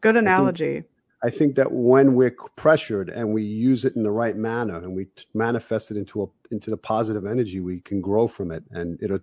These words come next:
Speaker 2: it forces us to challenge ourselves. If we hold on to the handrail and we choose to remove ourselves from the pressure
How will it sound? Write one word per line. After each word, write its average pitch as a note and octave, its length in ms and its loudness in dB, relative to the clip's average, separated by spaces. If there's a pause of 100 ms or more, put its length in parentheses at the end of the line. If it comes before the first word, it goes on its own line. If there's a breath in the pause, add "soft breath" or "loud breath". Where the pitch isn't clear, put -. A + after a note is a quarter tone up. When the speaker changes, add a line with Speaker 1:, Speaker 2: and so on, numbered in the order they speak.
(100)
Speaker 2:
it G#2 80 -10
forces A#2+ 400 0
us G2+ 140 -4
to - 100 -14
challenge A2 420 4
ourselves. D#2+ 520 -8 (680)
If G#2+ 220 0
we A2+ 160 6
hold C3 260 8
on A#2 140 6
to B2+ 80 -2
the A2+ 100 4
handrail A2 640 4
and G2+ 280 -4
we G2+ 120 -4
choose A2+ 480 -4
to G#2 440 -4 (200)
remove G#2+ 380 2
ourselves G2 520 2
from A2+ 280 -4
the G2 100 -4
pressure G#2 500 0